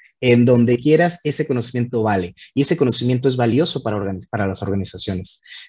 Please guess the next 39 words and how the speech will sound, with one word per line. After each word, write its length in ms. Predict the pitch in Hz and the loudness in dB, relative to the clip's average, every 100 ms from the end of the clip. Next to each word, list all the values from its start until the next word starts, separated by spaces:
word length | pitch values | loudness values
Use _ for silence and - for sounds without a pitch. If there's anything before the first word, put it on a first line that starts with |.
| _ | _
Yo, 320 | 135 175 - - | 4 6 4 6
uno, 260 | 175 131 | 6 8
invito 300 | 131 131 127 | 6 6 6
a 100 | 123 - | 2 2
todos 520 | 139 135 143 - - | 4 6 4 0 -6
quienes 280 | - 107 - | -4 -4 -2
tengan 180 | 127 135 | 0 2
la 80 | 123 | 2
oportunidad 420 | 104 95 117 120 | 0 0 2 4
y 40 | |
el 80 | 117 | 4
interés 600 | 104 98 101 117 123 - _ _ | 2 0 0 0 -2 -12 _ _
a 240 | - 107 101 - | -2 -2 -2 -4
prepararse 600 | 104 - 95 104 180 - | -4 -2 -2 2 2 2
para 200 | - 110 | 0 0
las, 240 | 98 - | 0 -4
para 180 | - 101 | -6 -4
las 100 | 92 | -2
certificaciones 760 | 98 - - 95 95 143 151 - | -4 -8 -10 -8 -2 -2 -2 -6
y 80 | 117 | -2
certificarse, 840 | 113 98 95 - - 117 120 143 - - - | 0 -2 -4 -6 0 0 2 -2 -2 -14 -4
porque 420 | - 123 - 143 - | 2 2 4 2 2
esta 320 | 190 - 214 - | -4 -2 -2 0
tendencia 420 | 147 151 160 170 | 2 2 2 0
que 120 | 156 | 0
hemos 220 | 151 139 | 0 0
visto 280 | 139 139 151 | -2 -2 -4
en 40 | 139 | -4
las 120 | 120 | -4
organizaciones, 760 | 113 113 110 - 139 143 - _ _ _ | -4 -4 -4 -2 -2 -2 -8 _ _ _
que 100 | 147 | 4
a 80 | 135 | 6
veces 540 | 156 202 147 127 - - | 4 4 0 -2 -4 -10
suele 360 | - 147 190 | 0 2 2
valer 300 | 156 143 151 | 2 2 2
más 500 | 139 139 131 - - _ | 0 -4 -6 -10 -18 _
una 200 | 143 175 | 0 2
certificación 720 | 165 120 120 107 107 - 131 | 2 0 -2 -6 -6 -2 0
importante 760 | 139 - 101 - 117 117 175 | -2 -4 -8 -2 -2 0 -4